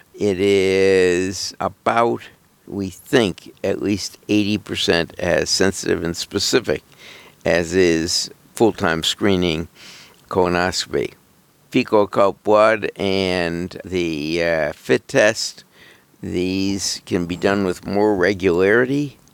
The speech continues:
but, uh, we don't have any answers to that but. I think those are the two, uh, tests I would do.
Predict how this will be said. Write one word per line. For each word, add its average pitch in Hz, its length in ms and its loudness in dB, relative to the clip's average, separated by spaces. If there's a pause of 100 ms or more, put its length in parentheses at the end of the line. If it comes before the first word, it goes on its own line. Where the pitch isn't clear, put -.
(720)
but, - 380 0
uh, 87 840 2 (520)
we - 120 -8
don't 101 280 0 (300)
have 95 180 -2
any 82 380 -2 (480)
answers - 640 -2
to 104 160 -2
that 85 260 2 (120)
but. 87 280 2 (1400)
I 95 80 -4
think - 440 0
those 104 400 2
are 92 80 0
the 90 360 4 (640)
two, 95 800 -2
uh, 80 920 2 (180)
tests - 480 -2 (120)
I 95 140 -6
would 82 300 -6
do. 98 360 0